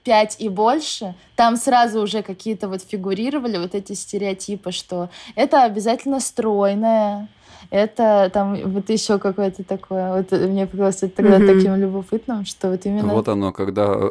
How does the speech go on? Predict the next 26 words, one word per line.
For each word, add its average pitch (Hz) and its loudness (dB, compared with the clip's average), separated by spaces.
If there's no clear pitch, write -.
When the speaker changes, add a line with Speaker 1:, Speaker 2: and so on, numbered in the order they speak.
Speaker 3:
в 117 -2
нас 120 2
просачивается, 110 0
Speaker 1:
Да, 196 2
Speaker 3:
да? 196 2
Speaker 1:
да, 185 -6
что 226 -4
там 262 4
уже 277 2
прям, 233 0
ну, 277 2
слышите 349 0
слова 247 2
взрослых, 240 -2
что - -6
они 220 0
не 226 0
сами 214 0
так 180 -6
сказали, 180 -8
что - -2
это 208 4
кто-то 202 2
им 185 2
это 185 -2
уже 190 -4